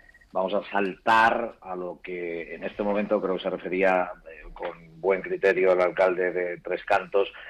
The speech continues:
pues está siendo un tema tremendo en, en tema sanitario, ¿no? Que es lo que fue el tema de la colza en su día. No estoy intentando generar ningún parangón con el covid, pero sí digo que, por ejemplo, y ahora vamos a Leganés, pero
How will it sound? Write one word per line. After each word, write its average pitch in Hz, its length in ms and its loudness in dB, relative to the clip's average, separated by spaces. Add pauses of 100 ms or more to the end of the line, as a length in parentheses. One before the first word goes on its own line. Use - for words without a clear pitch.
(160)
pues 78 140 -8
está 82 180 -4
siendo 90 260 -4
un 80 100 -6
tema 95 280 2
tremendo 90 540 0
en, 90 240 -2
en 85 240 -14
tema 98 260 2 (100)
sanitario, 73 640 0
¿no? 80 140 -14
Que 78 120 -20
es 69 60 -14
lo 71 100 -14
que 71 120 -16
fue 73 420 -8
el 69 140 -8
tema 78 200 -8
de 78 60 -2
la 73 160 -2
colza 76 480 -6
en 69 180 -12
su 76 100 -14
día. 71 260 -6
No - 80 -2
estoy 131 240 4
intentando 104 720 2 (260)
generar 98 360 0
ningún 92 380 -8
parangón 92 520 -2
con 90 300 -6
el 87 200 -8
covid, 101 340 0 (280)
pero 78 220 -12
sí 113 180 -2
digo 120 320 4
que, 107 80 0
por 76 140 -12
ejemplo, 120 600 2 (120)
y 69 80 -18
ahora 69 160 -12
vamos 73 280 -10
a 69 40 -14
Leganés, 82 500 0
pero 73 160 -12